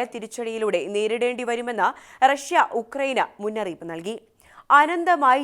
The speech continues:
നീണ്ടുപോകുന്ന ഒന്നല്ല, ഉടൻ ഉണ്ടാകുമെന്നാണ് മുന്നറിയിപ്പ്. ലോങ് റേഞ്ച് ആയുധങ്ങൾ ഉപയോഗിച്ച് റഷ്യയെ ആക്രമിക്കാൻ യുക്രൈൻ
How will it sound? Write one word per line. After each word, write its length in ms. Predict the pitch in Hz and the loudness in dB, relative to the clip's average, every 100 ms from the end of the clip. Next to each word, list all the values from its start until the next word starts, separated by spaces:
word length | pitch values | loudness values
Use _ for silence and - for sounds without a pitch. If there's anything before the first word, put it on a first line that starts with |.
| 233 | -2
നീണ്ടുപോകുന്ന 560 | 233 226 208 208 202 220 | -6 -6 -4 -4 -2 -2
ഒന്നല്ല, 260 | 214 180 156 147 _ 214 | -2 -2 -2 -4 _ -2
ഉടൻ 220 | 214 254 226 | 0 0 0
ഉണ്ടാകുമെന്നാണ് 760 | 226 226 247 262 262 247 202 - | 4 4 4 -2 -4 -4 -4 -6
മുന്നറിയിപ്പ്. 460 | 165 160 165 160 196 - _ - - 226 | -8 -8 -6 -2 -2 -2 _ -20 -4 4
ലോങ് 280 | 220 240 240 | 4 4 0
റേഞ്ച് 220 | 269 - 233 | -2 2 4
ആയുധങ്ങൾ 360 | 233 254 277 277 226 | 4 0 -6 -4 -4
ഉപയോഗിച്ച് 440 | 262 254 - 208 302 - - 285 | -4 -6 0 2 0 -6 -2 0
റഷ്യയെ 340 | 311 - 381 359 240 240 | 0 0 0 2 4 4
ആക്രമിക്കാൻ 500 | 247 294 277 208 160 214 | 2 -6 -2 -2 0 -2
യുക്രൈൻ 340 | 220 262 285 | -2 -2 -2